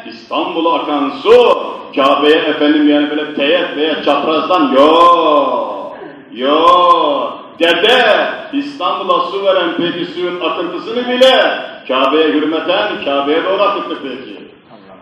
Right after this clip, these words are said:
Yani Müslüman, e, imanı ve İslam'ı yaşayabileceği ortamı oluşturmak mecburiyetindedir. Mecburiyetindedir.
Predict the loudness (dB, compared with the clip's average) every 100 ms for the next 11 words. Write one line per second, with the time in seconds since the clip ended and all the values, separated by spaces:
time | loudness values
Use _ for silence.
0 | -20 -18 -16 -14 -16 -20 -20 _ _ _
1 | _ _ _ _ _ _ 2 2 2 0
2 | -2 -6 -8 -6 0 2 0 -4 -10 -4
3 | -2 -2 -2 -2 -2 0 0 -2 -4 -6
4 | -6 0 0 2 0 2 4 4 4 0
5 | 2 4 4 6 6 6 4 4 4 4
6 | 2 0 -4 0 0 0 -4 -2 0 2
7 | 2 2 2 2 0 -2 2 2 4 2
8 | 4 2 2 -8 -14 -16 -18 -10 -2 -2
9 | -2 -2 2 4 4 4 2 4 2 2